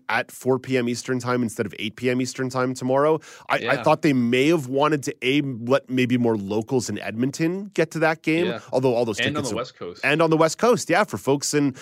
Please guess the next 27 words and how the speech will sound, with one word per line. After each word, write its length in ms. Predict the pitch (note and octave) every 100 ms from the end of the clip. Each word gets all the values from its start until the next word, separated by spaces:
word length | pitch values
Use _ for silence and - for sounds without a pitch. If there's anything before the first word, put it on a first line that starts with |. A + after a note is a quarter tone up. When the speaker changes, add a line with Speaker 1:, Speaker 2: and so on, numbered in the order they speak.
| - -
Speaker 1:
Vancouver, 800 | C#3+ D3 D#3+ G3+ D#3+ A#2 A2+ G#2+
uh, 320 | A2+ A2 B2
in, 240 | B2+ B2
in 140 | B2 B2+
Speaker 2:
Yeah. 40 |
Speaker 1:
British 240 | C3 C#3+
Columbia, 400 | - C#3+ G3 F3
th-, 220 | G#2+ A#2+ -
that 160 | C#3+
game 160 | E3 D3+
is 80 | -
gonna 160 | C3
be 80 | A2+
starting 360 | - B2 C3 G#2
at 120 | F2
one 260 | G2+ B2
P 160 | A#2+ A#2+
M 140 | G#2+
local 260 | A2+ D#3 D3
time. 300 | A2 G#2 G2 - -
Now, 180 | B3+ F#3+
it's 140 | C#3 C3
a 40 |
Friday 680 | - D#3+ D#3 D3+ C3 C3+ C3+ _ -
in 160 | E3
the 60 | D3+
summer. 520 | - D3 A#2+ B2 B2+